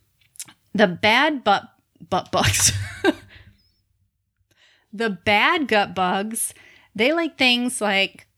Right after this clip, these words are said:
sugar, refined oils, um, the bad carbohydrates, and proste-,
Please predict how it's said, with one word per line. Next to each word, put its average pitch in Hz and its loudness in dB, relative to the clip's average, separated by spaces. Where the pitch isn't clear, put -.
sugar, 233 0
refined 214 -2
oils, 208 2
um, 180 -8
the 208 -4
bad 190 0
carbohydrates, 208 -2
and 185 -8
proste-, 202 -2